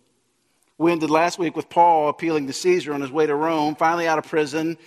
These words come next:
reasoning with the regional leaders for years and years and years. It's probably been almost three years since Paul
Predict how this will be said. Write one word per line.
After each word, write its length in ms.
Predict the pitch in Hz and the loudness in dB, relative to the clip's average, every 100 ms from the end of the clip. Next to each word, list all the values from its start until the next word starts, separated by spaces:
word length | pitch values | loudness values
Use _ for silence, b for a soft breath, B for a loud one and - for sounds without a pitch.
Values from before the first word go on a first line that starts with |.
| B - | B -2
reasoning 600 | 143 180 175 165 160 156 | 2 2 2 -2 0 0
with 200 | 160 - | -2 -2
the 100 | 165 | -2
regional 380 | 165 151 160 156 | -2 -2 -2 0
leaders 300 | 156 160 156 | 0 -2 -4
for 80 | |
years 280 | 147 165 180 | -2 0 0
and 80 | 165 | -2
years 200 | 156 147 | -4 -4
and 100 | 147 | -4
years. 200 | 151 151 | -4 -6
It's 100 | 151 | -4
probably 240 | 175 180 | -2 -2
been 180 | 165 170 | -2 -2
almost 540 | 165 180 208 180 147 - | 0 2 2 0 -6 -4
three 180 | 190 | -4
years 380 | 190 175 156 135 | -2 -2 -2 -4
since 160 | 151 139 | -8 -10
Paul 480 | - 170 156 139 | 0 2 2 -2